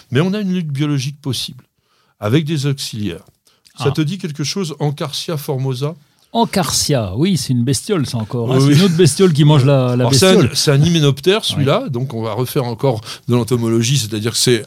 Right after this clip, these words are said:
Speaker 1: un cousin des guêpes, mais c'est minuscule, ça fait même pas un millimètre.
Speaker 2: Ah oui.
Speaker 1: Et ça va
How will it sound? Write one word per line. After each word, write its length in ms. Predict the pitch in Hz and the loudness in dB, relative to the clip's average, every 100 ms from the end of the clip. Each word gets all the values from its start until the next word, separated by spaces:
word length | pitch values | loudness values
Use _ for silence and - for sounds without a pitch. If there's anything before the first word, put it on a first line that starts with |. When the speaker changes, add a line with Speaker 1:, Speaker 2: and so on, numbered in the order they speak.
| 127 | -2
Speaker 1:
un 100 | 120 | -2
cousin 380 | - 147 127 | 0 2 2
des 160 | 117 117 | 2 2
guêpes, 280 | 110 214 - - - - | 4 2 0 -20 -4 2
mais 100 | 143 | 4
c'est 160 | - | 4
minuscule, 500 | 139 170 156 - 220 | 4 2 0 -2 -2
ça 120 | - | -2
fait 120 | 117 127 | 0 0
même 280 | 156 220 | 0 -2
pas 200 | 185 196 | -2 -2
un 60 | 156 | 0
millimètre. 520 | 131 123 156 226 - _ - - | 0 0 -2 -6 -14 _ -20 -12
Speaker 2:
Ah 40 | 113 | -6
oui. 140 | 135 - | -4 2
Speaker 1:
Et 260 | 156 147 143 _ - | 2 2 -2 _ -4
ça 240 | - 175 | 0 2
va 180 | 151 175 | 4 2